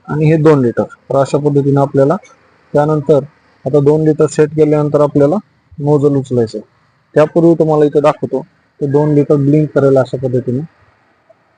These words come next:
हा दोन लिटर. आणि हे जर आपण अमाऊंटमध्ये जर टाकलं, समजा शंभर रुपये टाकले,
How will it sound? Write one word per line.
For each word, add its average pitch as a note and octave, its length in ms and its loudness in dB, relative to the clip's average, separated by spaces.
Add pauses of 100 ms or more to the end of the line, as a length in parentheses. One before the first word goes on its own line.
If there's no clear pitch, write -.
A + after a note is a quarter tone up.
(380)
हा B2+ 60 -8
दोन C#3 220 0
लिटर. C#3 280 0 (380)
आणि D3 160 -4
हे D#3+ 240 0
जर E3 140 0
आपण E3+ 300 -2 (960)
अमाऊंटमध्ये E3 680 0
जर F3+ 100 2 (520)
टाकलं, C3 280 0
समजा C#3 340 -2
शंभर D3+ 280 2
रुपये C3 240 2
टाकले, G#2+ 260 -6